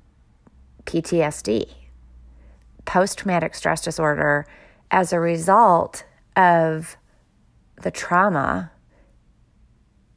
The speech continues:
of facing cancer, of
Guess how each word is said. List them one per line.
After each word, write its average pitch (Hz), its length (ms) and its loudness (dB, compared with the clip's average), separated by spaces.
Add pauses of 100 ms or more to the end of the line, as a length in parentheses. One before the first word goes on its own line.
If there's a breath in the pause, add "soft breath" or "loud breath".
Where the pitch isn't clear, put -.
(340)
of 170 140 -2
facing 160 420 -4
cancer, - 560 -8 (1500 loud breath)
of 180 200 2